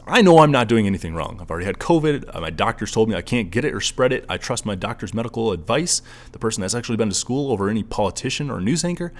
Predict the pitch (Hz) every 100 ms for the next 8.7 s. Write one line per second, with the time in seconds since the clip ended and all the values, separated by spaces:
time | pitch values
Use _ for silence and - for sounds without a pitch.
0 | - - - - 135 135 - 180 160 -
1 | - - - 107 95 92 87 90 80 -
2 | - - - 98 107 117 190 175 - 104
3 | 107 95 101 98 90 95 90 85 76 78
4 | 98 117 113 147 160 156 120 117 113 -
5 | 98 98 92 87 85 131 175 170 - 123
6 | 135 117 98 117 156 - 110 110 98 95
7 | 87 95 80 - 113 143 147 113 - 110
8 | 104 110 - 87 - - -